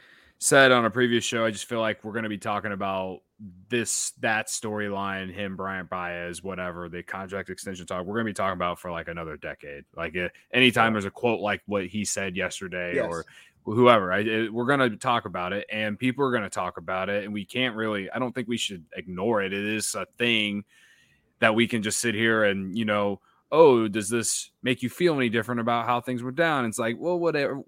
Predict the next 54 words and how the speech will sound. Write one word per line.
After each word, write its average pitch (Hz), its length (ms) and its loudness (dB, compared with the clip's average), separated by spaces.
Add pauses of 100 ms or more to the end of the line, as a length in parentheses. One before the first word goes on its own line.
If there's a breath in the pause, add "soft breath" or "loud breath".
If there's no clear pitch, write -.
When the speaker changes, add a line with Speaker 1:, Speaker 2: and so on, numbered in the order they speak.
(160)
Speaker 1:
wh-, - 180 -6
what 147 160 -2
he 123 100 0
said 139 240 2
honestly 123 340 0
just 101 180 -8
didn't 101 280 -2 (180)
surprise 113 720 2
me 92 260 -2
based 101 320 -2
off 104 180 -2
what 104 160 -4
we 101 120 -4
know. 110 540 2
I 110 140 4
feel 113 240 -2
like 104 260 -2 (180)
definitely 113 340 0
was 110 120 2
a 101 40 -4
bad 92 280 -4
breakup. 92 440 -4
It 101 100 -6
definitely, 120 560 -2 (600 soft breath)
you 117 100 2
know, 101 160 4
I'm, 110 320 -2 (220)
I 123 80 4
think 123 280 -2
Rizzo 123 300 2
really 110 320 0
didn't 117 300 -4
think 113 320 -4
that 107 320 0
he 113 160 -2
was 113 180 -2
ever 110 200 -2
gonna 113 200 -2
be 101 140 -4
traded. 107 340 -4
I 104 100 -2
think 113 220 -6
he 113 120 -6
thought 107 360 -2
that 110 140 -8
the 101 80 -6
Cubs 104 240 -4
were 110 40 -4
gonna 107 160 -2
give 104 160 0
him 110 100 -2
whatever 104 440 0
he 113 80 2
wanted, 107 500 -4